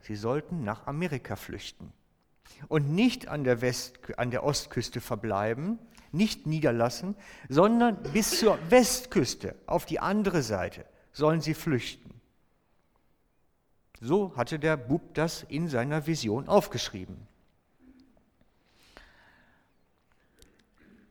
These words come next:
Dort würde der Herr sie segnen und sie zum Segen für die Nation werden lassen.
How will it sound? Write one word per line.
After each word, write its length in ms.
Dort 340
würde 220
der 100
Herr 220
sie 160
segnen 560
und 200
sie 140
zum 260
Segen 520
für 160
die 120
Nation 680
werden 320
lassen. 300